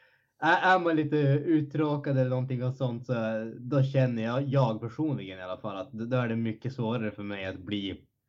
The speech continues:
underhållen av en film. Men är jag liksom, är jag på ett sånt där humör där jag känner att, "Ja, men fan, nu, nu vill jag se någonting som är lättviktigt och kul", då, då,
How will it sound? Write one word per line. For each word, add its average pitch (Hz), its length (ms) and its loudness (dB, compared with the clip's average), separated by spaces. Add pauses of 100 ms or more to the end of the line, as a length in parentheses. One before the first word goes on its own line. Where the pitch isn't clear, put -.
(240)
underhållen 117 840 0
av 101 100 -6
en 104 100 -8
film. 101 440 0 (520)
Men 110 240 -4
är 135 280 2
jag 127 100 2
liksom, 127 440 -4
är 143 240 2
jag 117 140 0
på 107 60 -6
ett 101 60 -10
sånt - 120 -16
där 107 140 -4
humör 113 400 2
där 104 60 -4
jag 104 100 -4
känner 101 220 -8
att, 104 60 -12
"Ja, 110 120 -4
men 107 160 -8
fan, 110 220 -2
nu, 135 180 2
nu 156 80 2
vill 143 160 2
jag 127 140 2
se 143 220 2
någonting 104 380 -4
som 107 160 -6
är 95 320 -4 (440)
lättviktigt 135 800 2
och 113 140 -6
kul", 107 400 0
då, 139 140 4
då, 117 520 0